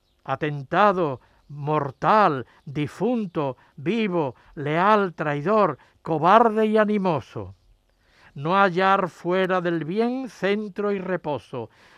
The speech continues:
Mostrarse alegre, triste, humilde, altivo,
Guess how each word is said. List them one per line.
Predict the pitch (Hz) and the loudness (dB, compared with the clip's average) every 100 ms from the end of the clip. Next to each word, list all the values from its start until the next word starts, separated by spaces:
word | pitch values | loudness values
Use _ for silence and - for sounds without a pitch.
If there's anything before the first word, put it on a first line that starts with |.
| - | -6
Mostrarse | 170 160 - 185 214 240 - 226 | -4 -4 -4 2 2 2 -4 -4
alegre, | 196 160 127 120 120 | -2 -4 -4 -6 -6
triste, | 139 202 214 - 156 | -4 -4 -6 -8 -6
humilde, | 143 147 214 233 180 147 131 - _ - _ - _ _ _ _ _ _ | -6 -4 -4 -4 -6 -6 -6 -10 _ -20 _ -20 _ _ _ _ _ _
altivo, | 160 160 151 - 240 240 180 135 117 | 0 0 -2 -4 0 2 2 -2 -6